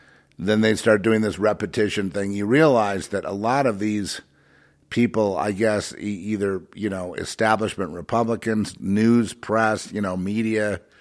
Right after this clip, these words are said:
de-, all Democrats, uh, celebtards, really dumb.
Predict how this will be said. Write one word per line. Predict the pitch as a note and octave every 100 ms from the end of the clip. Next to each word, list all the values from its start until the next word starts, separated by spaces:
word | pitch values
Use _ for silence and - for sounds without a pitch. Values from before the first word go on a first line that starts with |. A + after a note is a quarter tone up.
| - - - - E2+ -
de-, | B2+
all | G#2+ A#2 B2+
Democrats, | A#2+ G#2+ F2 - C#2 D2 - - - _ _ _ _ _ -
uh, | G#2 G2+ G2+ G2 -
celebtards, | - A2+ A2+ B2 A2 A#2 G#2 G2+ F#2+ - - G2
really | A#2 G#2+ F2+
dumb. | E2 D2 A1+